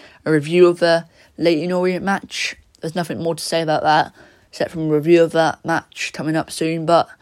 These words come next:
I just thank you for listening to Brian Spurs Show, and you will listen to me soon, hopefully, if you come back, and I'll see you very soon if you do come back. So thank you for listening, and I'll see you on my next podcast. Bye.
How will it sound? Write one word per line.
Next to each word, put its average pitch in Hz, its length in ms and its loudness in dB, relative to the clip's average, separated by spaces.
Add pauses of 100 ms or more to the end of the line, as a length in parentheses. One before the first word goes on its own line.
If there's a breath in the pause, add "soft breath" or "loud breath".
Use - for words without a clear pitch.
(320 soft breath)
I - 60 -8
just 196 260 0
thank 208 220 -2
you - 60 -16
for 170 100 -2
listening 170 360 -2
to 156 100 -4
Brian 165 320 0
Spurs 156 300 0
Show, 160 340 -2 (520 loud breath)
and 151 260 -2
you 151 100 6
will 151 200 2
listen 165 360 -4
to 160 100 -6
me 156 120 -2
soon, 170 380 2
hopefully, 160 580 -2 (260 loud breath)
if - 80 -20
you 151 60 -6
come 156 220 -2
back, - 360 -2
and 117 140 -6
I'll 147 120 -6
see 156 300 -2
you 147 80 -2
very 165 200 0
soon 165 380 -4 (280 loud breath)
if - 120 -12
you 165 60 -8
do 196 120 0
come 135 200 -4
back. - 380 -8 (280 soft breath)
So 175 240 2
thank 202 200 -4
you - 60 -14
for 170 60 -4
listening, 170 380 -2
and - 40 -6
I'll 156 120 -2
see - 160 -6
you 165 60 -4
on 165 40 -4
my 165 80 0
next - 200 -4
podcast. 151 440 -4
Bye. 175 240 0